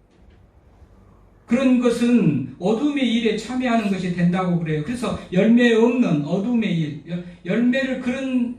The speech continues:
열매를 맺지 못하는 그런 삶은 어두운 일에 참여하는 자가 된다. 함께하고 교제하고 맞아하면 이런 일이 된다는 것이죠.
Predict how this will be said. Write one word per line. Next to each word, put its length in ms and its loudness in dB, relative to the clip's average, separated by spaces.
열매를 420 2
맺지 260 -2
못하는 460 -2
그런 220 -2
삶은 680 -2
어두운 640 -2
일에 260 -2
참여하는 540 -2
자가 320 -4
된다. 480 -6
함께하고 720 -2
교제하고 1000 0
맞아하면 920 -2
이런 280 2
일이 180 2
된다는 460 0
것이죠. 680 -6